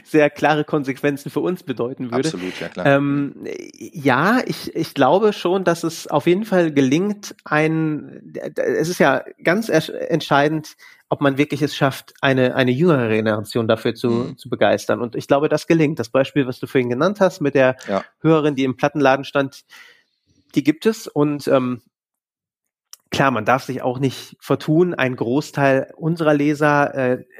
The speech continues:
Speaker 1: deiner Kunden,
Speaker 2: Mhm.
Speaker 1: äh, sind natürlich in einem, äh, in einem Alter, wo man mit der Schallplatte schon noch sozialisiert wurde, ne? Und die,
Speaker 2: Das
Speaker 1: die
Speaker 2: ist
Speaker 1: Leute,
Speaker 2: so.
Speaker 1: ja,
Speaker 2: Natürlich.
Speaker 1: absolut,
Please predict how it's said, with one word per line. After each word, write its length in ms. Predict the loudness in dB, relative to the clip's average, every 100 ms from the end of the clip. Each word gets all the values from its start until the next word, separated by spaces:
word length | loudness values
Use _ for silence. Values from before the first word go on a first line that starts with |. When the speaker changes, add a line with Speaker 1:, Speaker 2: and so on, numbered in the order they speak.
| -4
Speaker 1:
deiner 320 | 2 4 4
Kunden, 600 | 0 0 0 0 2 0 0
Speaker 2:
Mhm. 300 | -6 -6 -10 -18 _
Speaker 1:
äh, 240 | 2 2 0
sind 380 | -4 -2 0 0
natürlich 340 | 0 -2 -2
in 140 | -2 0
einem, 320 | 0 -4 -6
äh, 120 | -10
in 180 | -6 -2
einem 140 | -2 2
Alter, 540 | 2 2 2 0 0 -4
wo 160 | 0
man 140 | 2 0
mit 140 | 2
der 400 | 4 2 0 -6
Schallplatte 720 | 2 2 2 -4 -2 -2 -4
schon 160 | -2 0
noch 200 | 0 0
sozialisiert 680 | -4 -2 -4 0 0 0 -4
wurde, 240 | -18 -16 -10
ne? 320 | -8 -8 -8
Und 220 | -8 -6
die, 160 | -6 -4
Speaker 2:
Das 120 | -2
Speaker 1:
die 80 | 2
Speaker 2:
ist 140 | 2
Speaker 1:
Leute, 160 | 2 -2
Speaker 2:
so. 60 | -6 -4
Speaker 1:
ja, 140 | 0
Speaker 2:
Natürlich. 280 | 2 0 -2
Speaker 1:
absolut, 200 | -2 -4